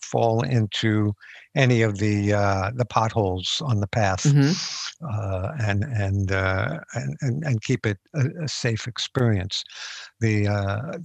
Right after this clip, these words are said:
Speaker 1: the bad press that, uh, M D M A used to get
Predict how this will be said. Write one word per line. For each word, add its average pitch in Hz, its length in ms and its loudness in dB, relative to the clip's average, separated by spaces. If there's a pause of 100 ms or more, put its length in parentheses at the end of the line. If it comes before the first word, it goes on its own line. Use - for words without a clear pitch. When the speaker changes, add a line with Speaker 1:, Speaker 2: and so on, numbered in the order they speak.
Speaker 1:
the 156 240 -4 (160)
bad 156 520 2 (520)
press - 540 2
that, 113 340 4 (160)
uh, 110 420 -2 (540)
M 147 160 6
D 127 160 6
M 123 100 6
A 120 100 6
used 120 360 2
to 113 80 4
get 104 320 2